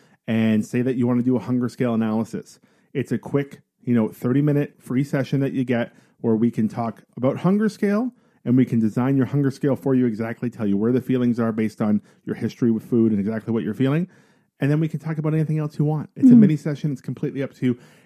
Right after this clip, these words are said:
Speaker 1: All it is, is a chance to give you an insight into what we do one-on-one with our clients.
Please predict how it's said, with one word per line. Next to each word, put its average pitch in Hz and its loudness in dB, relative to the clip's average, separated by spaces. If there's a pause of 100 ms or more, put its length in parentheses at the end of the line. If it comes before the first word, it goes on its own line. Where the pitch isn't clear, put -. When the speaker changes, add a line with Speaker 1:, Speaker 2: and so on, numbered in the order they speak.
Speaker 1:
All 165 6
it 196 2
is, 127 4
is 117 -4
a 117 -2
chance 135 -4
to 139 -12
give 117 2
you 120 4
an 110 -4
insight 123 -2
into 104 -6
what 107 -2
we 131 2
do 104 4
one-on-one 107 0
with 107 0
our 113 -2
clients. 123 -4